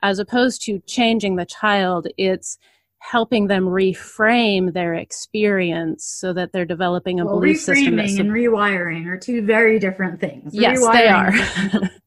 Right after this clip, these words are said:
Speaker 2: programming, right? You don't wanna reprogram someone away from wh-, who they are, right? Um, and
Speaker 1: Right.
Speaker 2: teaching them perspective, teaching them to reframe where they're at is a different skill set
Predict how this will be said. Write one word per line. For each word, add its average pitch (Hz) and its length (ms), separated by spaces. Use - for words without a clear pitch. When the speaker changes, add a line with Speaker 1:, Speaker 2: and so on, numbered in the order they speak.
Speaker 2:
programming, 180 400
right? 208 260
You 196 100
don't 214 160
wanna 214 180
reprogram 202 840
someone 190 440
away 233 400
from 208 260
wh-, 196 160
who 220 160
they 190 200
are, 143 460
right? 185 340
Um, 185 120
and 180 320
Speaker 1:
Right. - 100
Speaker 2:
teaching 269 420
them 214 360
perspective, 208 880
teaching 233 320
them 202 520
to 196 120
reframe 247 680
where 196 180
they're 185 140
at 180 320
is 180 160
a 175 60
different 175 360
skill 170 220
set - 240